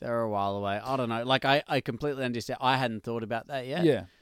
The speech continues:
Speaker 1: But no, I don't know. I, I'm just gonna go with it was dark. She has short hair. They, they don't know.
Speaker 2: Yeah. And
Speaker 1: But
Speaker 2: no, that's fair enough. That's absolutely fair enough. I just thought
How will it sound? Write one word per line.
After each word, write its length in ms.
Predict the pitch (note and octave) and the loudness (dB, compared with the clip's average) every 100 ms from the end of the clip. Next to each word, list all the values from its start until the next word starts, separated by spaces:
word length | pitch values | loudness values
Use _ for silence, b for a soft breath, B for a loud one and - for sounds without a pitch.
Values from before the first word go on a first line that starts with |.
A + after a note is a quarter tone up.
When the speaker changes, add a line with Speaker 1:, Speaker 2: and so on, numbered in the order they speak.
| b b | b b
Speaker 1:
But 200 | - D#3+ | 6 6
no, 140 | F3 E3 | 6 4
I 160 | D3+ | 6
don't 140 | D#3 D3 | 6 4
know. 80 | C3+ | 4
I, 400 | C3+ C3+ C#3 C#3+ | 6 6 6 4
I'm 160 | C3+ | 0
just 160 | C3 A#2+ | -2 -4
gonna 140 | B2+ | -4
go 160 | A#2 A2 | -2 -2
with 120 | A2 | -2
it 80 | E3 | -4
was 160 | D3 A2+ | -4 -4
dark. 280 | A#2+ G#2 | -2 -2
She 100 | - | -2
has 160 | B2+ A2 | -4 -4
short 180 | A2+ G2+ | -4 -6
hair. 280 | F#2+ G2 F#2+ | -4 -4 -6
They, 220 | A#2 G#2 | -6 -8
they 220 | G2 A2 | -8 -8
don't 140 | F#2+ F#2 | -8 -10
know. 220 | F2+ G#2 _ | -12 -14 _
Speaker 2:
Yeah. 300 | D3+ C#3+ G#2+ F#2+ _ - | 4 4 4 -4 _ -2
And 140 | C4+ | 2
Speaker 1:
But 20 | C4 | 6
Speaker 2:
no, 120 | A#3+ | 6
that's 200 | A3+ A3+ | 4 2
fair 220 | G#3+ F3+ | 2 2
enough. 360 | C3 G#2+ - - - | 2 -2 -8 -10 0
That's 220 | E3+ - | 0 2
absolutely 420 | D#3+ - - C#3+ | 2 4 0 -4
fair 220 | C3 C#3 B2+ | -2 -2 0
enough. 180 | A#2+ | 2
I 140 | C3 C#3+ | 4 4
just 240 | C3 - | 2 -4
thought 260 | C#3+ C3+ | 0 2